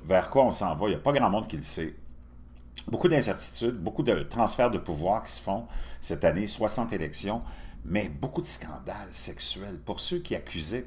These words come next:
tous ceux qui amenaient, par exemple, l'histoire de Jeffrey Epstein depuis des années de conspirationniste,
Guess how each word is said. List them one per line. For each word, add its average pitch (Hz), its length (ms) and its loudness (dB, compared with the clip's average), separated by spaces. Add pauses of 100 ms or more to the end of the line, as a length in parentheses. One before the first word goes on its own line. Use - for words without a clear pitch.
tous 143 100 -4
ceux 156 380 0 (720)
qui - 160 2
amenaient, 95 340 4
par 139 200 -2
exemple, 85 400 0 (580)
l'histoire 90 480 6
de 78 120 -2
Jeffrey 87 280 0
Epstein 127 300 0
depuis 123 240 0
des 170 340 4
années 190 500 4 (680)
de 82 120 -2
conspirationniste, 98 1300 0